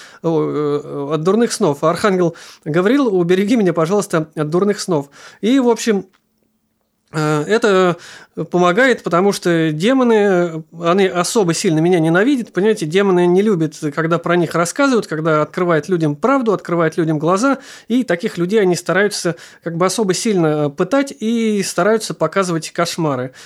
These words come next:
Вот был период в моей жизни, когда я видел кошмаров по пять, э, по пять раз за одну ночь, и так вот в течение, ну, не знаю, месяцев, наверное, шесть.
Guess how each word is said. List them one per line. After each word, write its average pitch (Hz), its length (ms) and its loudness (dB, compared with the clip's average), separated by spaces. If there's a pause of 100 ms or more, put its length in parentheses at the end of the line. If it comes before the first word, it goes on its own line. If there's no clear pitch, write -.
(160)
Вот 165 200 -4
был 175 240 0
период 190 340 0
в 170 60 -4
моей 160 160 2
жизни, 240 300 0
когда 170 260 0
я 170 60 0
видел 165 260 -2
кошмаров 214 500 -2
по 151 160 -2
пять, 202 340 -4
э, 160 220 -2 (480)
по 160 100 0
пять 190 220 0
раз 196 180 2
за 156 120 0
одну 165 200 2
ночь, 254 300 0
и 190 180 0
так 190 240 -4
вот - 100 -10
в - 60 -20
течение, 165 560 0
ну, 165 140 0
не 160 100 -2
знаю, 147 280 -2
месяцев, 185 560 -2
наверное, 160 300 0
шесть. - 400 -8